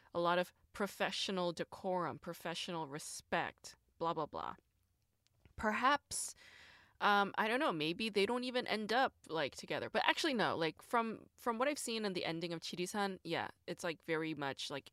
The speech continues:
ending on a romantic potential. That's where it ends. If you're trying to see, like, a, like, a romantic series, this is not the one.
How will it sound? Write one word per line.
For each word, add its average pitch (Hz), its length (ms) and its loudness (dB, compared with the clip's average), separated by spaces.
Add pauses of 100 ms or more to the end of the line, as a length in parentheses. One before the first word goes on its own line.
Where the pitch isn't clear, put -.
ending 151 360 -4
on 139 120 -4
a 135 100 -4
romantic 147 600 -4 (100)
potential. - 680 -8
That's 143 280 -4
where 139 140 -6
it - 100 -12
ends. - 320 -8 (140)
If - 140 0
you're 277 180 -2
trying 294 340 -2
to - 60 -2
see, 233 140 -4
like, 185 200 0
a, 151 200 2
like, 160 140 -6
a 156 40 -4
romantic 156 800 -2
series, 247 460 -2
this 185 220 0
is 185 80 -10
not 147 200 -4
the 139 80 -6
one. 78 340 -6